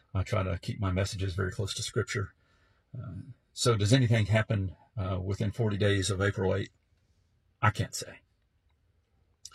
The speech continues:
But I do believe that God is going to judge America, and I do expect that to occur soon. Um, so, um,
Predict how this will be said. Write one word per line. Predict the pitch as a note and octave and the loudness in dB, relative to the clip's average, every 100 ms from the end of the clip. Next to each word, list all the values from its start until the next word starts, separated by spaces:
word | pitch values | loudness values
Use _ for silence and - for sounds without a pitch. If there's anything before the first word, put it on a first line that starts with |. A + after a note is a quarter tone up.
| - - - | -18 -20 8
But | C3+ | 10
I | A#2 | 12
do | B2 | 10
believe | F2 G#2+ G2 | 4 2 2
that | D#2+ F#2+ | 0 2
God | F#2+ F2 | 2 0
is | E2 | -4
going | F#2+ | -6
to | F2 | -4
judge | D#2+ F#2 E2+ | -2 -2 -2
America, | F2 F2 E2+ | -2 -2 -2
and | F2 | -4
I | D#2+ | -4
do | E2 G2+ | -4 -6
expect | F2 - F3+ E3 | -8 -4 -4 -2
that | E2+ - | -4 -6
to | G2 | -12
occur | E2+ - D#2+ | -14 -14 -10
soon. | - C#3 F2+ - _ - - - _ _ _ | -4 -4 -4 -12 _ -20 -20 -20 _ _ _
Um, | F#2+ F2 F2 F2 - _ | -2 0 0 -2 -6 _
so, | - G#2+ G#2 F2 - _ - - | 6 6 6 2 -8 _ -20 -8
um, | G2 F#2 F2+ | -6 -4 -4